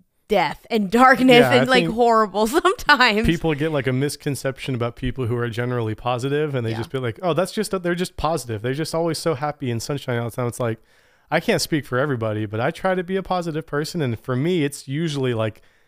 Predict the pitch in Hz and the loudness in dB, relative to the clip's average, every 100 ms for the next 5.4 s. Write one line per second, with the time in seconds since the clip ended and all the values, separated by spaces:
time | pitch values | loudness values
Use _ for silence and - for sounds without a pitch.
0 | _ - 120 127 151 - 123 110 120 - | _ -8 -2 0 0 0 -4 -2 -2 -2
1 | 110 123 104 113 139 208 - 156 143 120 | -8 -10 -6 -2 0 -2 0 0 0 -2
2 | - 123 120 139 _ _ _ _ _ - | -2 -4 -4 -8 _ _ _ _ _ -6
3 | 127 - 120 127 123 - - 131 - 165 | -4 -4 -2 -2 -2 -4 -4 -2 -2 -2
4 | - 190 160 147 135 131 120 127 139 127 | 0 2 2 0 0 0 -2 -2 -2 -4
5 | 113 170 120 | -4 -2 -4